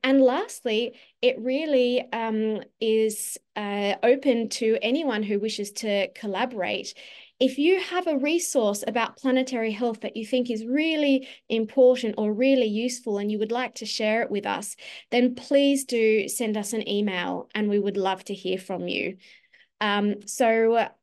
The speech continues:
I would like to thank my colleague, Doctor Oisin Brady Bates, um, who is also from the E Y F D M, um, Special Interest Group in Planetary Health, um, who, uh, um, uh, has done the research, um, with me. Um,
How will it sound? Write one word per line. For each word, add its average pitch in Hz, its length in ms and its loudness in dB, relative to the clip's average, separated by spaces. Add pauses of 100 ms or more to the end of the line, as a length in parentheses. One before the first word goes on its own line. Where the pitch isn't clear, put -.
I 247 120 2
would 277 220 -2
like 262 420 -2
to 220 320 -2
thank 208 280 -4
my 208 140 -4
colleague, 202 480 -2
Doctor 208 240 -4
Oisin 208 340 0
Brady 190 280 -2
Bates, - 520 -2
um, 190 380 -4 (320)
who 214 240 4
is 208 140 0
also 214 340 0
from 196 260 -6
the 190 180 -4 (100)
E 202 100 0
Y 185 160 0
F 190 180 -4
D 196 180 0
M, 185 520 -4
um, 180 220 -4
Special 196 340 -4
Interest 185 300 -6
Group 196 200 -4
in 185 380 -6
Planetary 185 540 -6
Health, 185 420 -4 (400)
um, 190 420 -2 (180)
who, 202 440 4
uh, 196 240 0
um, 185 480 -6 (260)
uh, 185 320 -4
has 185 300 -8
done 196 180 -4
the 190 100 -4
research, 208 680 -2
um, 185 260 -4
with 190 180 -4
me. 214 300 2 (640)
Um, 233 600 0